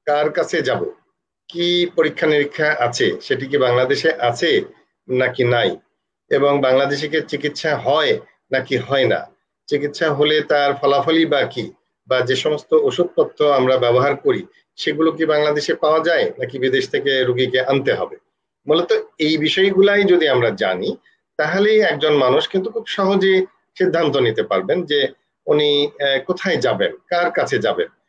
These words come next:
এই সুযোগ সুবিধাগুলো কোথায় কোথায় রয়েছে। তো এর মধ্যে কিন্তু আমাদের অনেক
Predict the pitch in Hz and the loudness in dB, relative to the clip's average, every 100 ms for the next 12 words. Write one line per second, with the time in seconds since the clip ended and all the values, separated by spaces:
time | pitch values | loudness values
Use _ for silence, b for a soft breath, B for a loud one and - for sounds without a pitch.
0 | _ _ - 170 160 - 170 165 185 170 | _ _ 0 0 0 -4 -2 0 0 0
1 | 165 156 160 160 - 180 160 151 131 107 | 0 2 2 0 -2 -4 -2 0 2 2
2 | 95 - 87 _ _ _ _ _ 175 175 | 0 -2 -16 _ _ _ _ _ -2 2
3 | 202 208 220 202 190 170 170 165 143 147 | 2 4 2 2 2 2 0 2 2 0
4 | 147 | -4